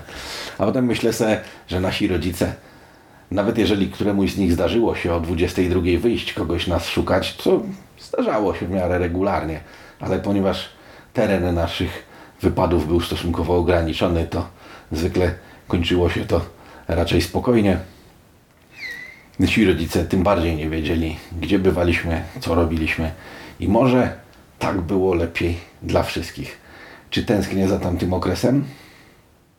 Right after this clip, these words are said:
Nie chciałbym, żeby tamte lata wróciły. Na pewno nie chciałbym, żeby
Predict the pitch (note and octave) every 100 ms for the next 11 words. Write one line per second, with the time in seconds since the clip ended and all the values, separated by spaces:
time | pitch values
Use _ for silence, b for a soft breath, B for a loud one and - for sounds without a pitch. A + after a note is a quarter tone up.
0 | _ _ B B B B A2+ B2+ G2+ G2
1 | F#2+ F2 F2 E2+ F2 D#2+ E2+ E2 D#2+ -
2 | D#2 E2+ F#2 G#2+ F#2 G2 F#2+ - F#2 F2
3 | F2 F2 D#2+ E2